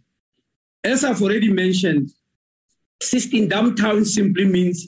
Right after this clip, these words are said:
the number of times and the duration during which our I T system is down and unavailable for, for processing of documents.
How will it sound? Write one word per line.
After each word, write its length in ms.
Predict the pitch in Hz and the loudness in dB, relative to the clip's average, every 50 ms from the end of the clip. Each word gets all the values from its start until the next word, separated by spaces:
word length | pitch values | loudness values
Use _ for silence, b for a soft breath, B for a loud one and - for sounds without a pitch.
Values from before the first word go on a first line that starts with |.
| - _ | -18 _
the 200 | 127 143 165 175 | -6 -4 -2 0
number 320 | 190 196 202 208 202 208 | 0 0 2 0 0 0
of 300 | 220 214 180 160 - - | 0 -2 -2 -4 -6 -8
times 520 | - 185 196 185 185 196 202 208 196 - _ _ _ _ _ _ _ _ _ | -6 -4 -2 -2 0 0 -2 -2 -4 -10 _ _ _ _ _ _ _ _ _
and 220 | 202 226 233 240 180 | -2 0 0 0 0
the 140 | 202 170 | -2 -4
duration 680 | - 156 156 156 170 180 180 185 - 170 131 123 - - - _ _ _ _ _ _ _ - | -2 -2 -2 0 0 0 -2 -2 0 -2 -2 -2 -4 -10 -16 _ _ _ _ _ _ _ -6
during 340 | 123 196 214 233 233 220 214 | -2 -2 0 2 2 2 0
which 200 | 226 220 - - | 0 0 0 0
our 220 | 185 180 180 185 180 | 0 0 0 0 -2
I 140 | 190 202 202 | -2 -2 -2
T 240 | 202 - - 208 | -2 0 0 0
system 680 | 196 - - 196 185 185 - - 185 185 196 190 - - _ _ _ _ | 0 0 -2 -2 -2 -2 0 0 0 2 0 0 -2 -10 _ _ _ _
is 220 | - 160 143 139 131 | -2 -2 -2 -2 -4
down 500 | - 165 180 202 220 226 226 247 - - - | -4 -2 -2 0 0 0 0 0 -2 -2 -2
and 220 | 151 160 165 165 | -2 -2 0 0
unavailable 800 | 180 185 185 170 156 139 165 175 180 170 170 151 127 139 135 123 - - b b b b b _ - | 0 0 0 0 0 0 0 0 0 -2 -2 -2 0 -2 -2 -2 -4 -10 b b b b b _ -8
for, 220 | - - 175 160 - - 185 180 185 | -4 -2 -2 -2 0 -2 -2 -2 -2
for 180 | - - 165 160 | -2 -2 -4 -2
processing 560 | - 180 165 165 208 196 - - 196 180 180 | 0 -2 -2 0 0 -2 0 0 0 0 0
of 160 | 156 127 120 | 0 -2 -2
documents. 640 | - 156 147 151 147 139 127 117 110 - - - | -2 -2 0 0 0 0 0 -2 -4 -6 -8 -16